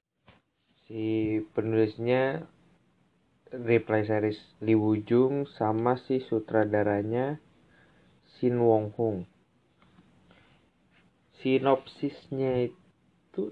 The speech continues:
tentang seorang lima sahabat yang sama-sama di sekolah, bukan sekolah ya,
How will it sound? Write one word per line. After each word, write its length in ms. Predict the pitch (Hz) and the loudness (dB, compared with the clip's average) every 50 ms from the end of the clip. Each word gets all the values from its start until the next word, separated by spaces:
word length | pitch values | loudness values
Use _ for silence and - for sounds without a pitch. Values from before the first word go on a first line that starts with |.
| - - - | -10 -8 -6
tentang 880 | 127 120 120 117 113 _ _ _ - - 127 127 127 127 127 127 127 123 - | -6 -6 -6 -10 -12 _ _ _ -6 -4 -2 -2 -2 -4 -6 -10 -10 -12 -10
seorang 480 | - 117 113 117 117 117 113 117 113 113 | -8 -6 -4 -4 -4 -4 -6 -6 -8 -8
lima 240 | 113 110 113 113 | -8 -8 -8 -8
sahabat 640 | 104 - - 98 101 98 98 101 104 107 101 98 95 _ _ _ _ _ _ _ _ _ _ _ _ _ _ _ _ _ - _ _ _ _ _ _ _ _ _ _ _ _ - | -10 -10 -12 -10 -10 -8 -10 -10 -10 -10 -12 -12 -12 _ _ _ _ _ _ _ _ _ _ _ _ _ _ _ _ _ -20 _ _ _ _ _ _ _ _ _ _ _ _ -6
yang 480 | 123 117 113 117 117 123 123 117 107 - - - | 0 4 4 4 4 2 0 -2 -4 -8 -12 -8
sama-sama 1040 | - 117 117 117 120 120 123 120 - - 113 110 113 113 110 113 117 127 127 127 135 131 127 | -4 -2 -2 0 0 0 0 0 -2 -4 -2 0 0 -2 -2 -2 -2 -2 -2 -2 -4 -6 -10
di 480 | 127 123 123 120 120 123 131 127 127 - - _ _ _ _ _ _ | -8 -6 -4 -4 -2 -4 -4 -6 -8 -14 -20 _ _ _ _ _ _
sekolah, 1040 | _ - - - - - 117 113 113 113 113 113 117 120 127 120 - - - - - _ _ _ _ _ _ _ _ _ _ _ _ _ - - _ _ 120 123 131 143 _ _ _ _ _ - | _ -20 -20 -18 -8 0 4 6 6 6 6 6 4 4 2 -2 -8 -16 -20 -20 -20 _ _ _ _ _ _ _ _ _ _ _ _ _ -20 -20 _ _ -20 -20 -20 -20 _ _ _ _ _ -12
bukan 260 | 139 123 120 123 120 - | -4 0 2 2 2 2
sekolah 220 | - 160 160 120 95 | 2 0 2 0 -2
ya, 80 | 85 | -6